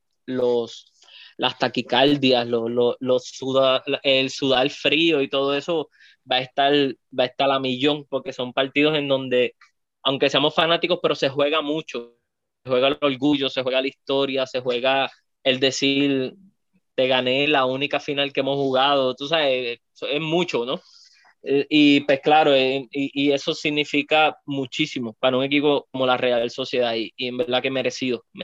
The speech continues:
merecido, y más para David Silva, mano. David Silva que, que, eh, eh, en Valencia ganó la Copa del Rey, se fue al City, ganó Liga,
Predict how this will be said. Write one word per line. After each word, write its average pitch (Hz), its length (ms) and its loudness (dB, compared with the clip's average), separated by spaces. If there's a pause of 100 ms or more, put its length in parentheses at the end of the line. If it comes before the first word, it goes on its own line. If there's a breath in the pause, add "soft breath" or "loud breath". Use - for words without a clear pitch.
merecido, 160 560 2 (560 loud breath)
y 160 120 6
más 143 200 2
para 175 220 4
David 151 260 4
Silva, 180 380 2
mano. 156 340 0 (160)
David 135 300 0
Silva 202 420 -2
que, 156 320 -2 (440)
que, 147 400 -2
eh, 135 160 -8
eh, 139 400 -2 (120)
en 147 160 -4
Valencia 143 480 -2
ganó 160 240 -4
la 147 120 -2
Copa 175 220 -2
del 190 140 -2
Rey, 165 460 -2 (640)
se 147 200 -4
fue 147 200 -2
al 170 120 -2
City, 185 520 -4
ganó 147 260 0
Liga, 170 580 0